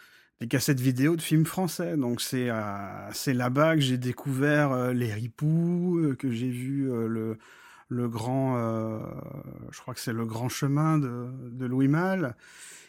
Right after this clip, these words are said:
Et, euh, et un soir, il s'est dit, « Bon, bah,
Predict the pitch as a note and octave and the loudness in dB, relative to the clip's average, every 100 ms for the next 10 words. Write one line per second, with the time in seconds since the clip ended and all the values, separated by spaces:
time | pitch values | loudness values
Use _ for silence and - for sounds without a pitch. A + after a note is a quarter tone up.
0 | - F3+ F#3 F#3+ E3+ C#3+ C3+ C3 B2+ B2+ | 0 4 6 6 6 6 6 4 2 0
1 | C3 B2+ B2+ C#3 B2+ B2+ - G#3 G3 D3+ | 2 2 2 2 4 2 2 2 4 2
2 | - C3 F#3+ F#3+ D3+ D#3+ B2+ B2 | 2 2 4 4 4 2 0 -2